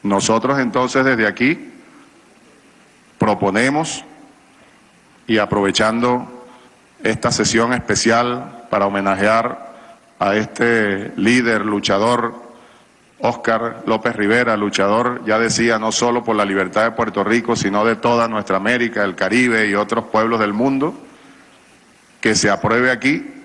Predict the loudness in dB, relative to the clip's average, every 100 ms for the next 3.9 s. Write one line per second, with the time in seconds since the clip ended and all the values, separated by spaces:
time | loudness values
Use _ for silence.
0 | -20 -20 -20 _ _ _ _ _ _ -6
1 | -4 0 0 2 2 2 2 -2 0 0
2 | 0 -2 0 0 0 -4 -8 -2 -2 -2
3 | -2 2 2 2 0 -2 -8 -18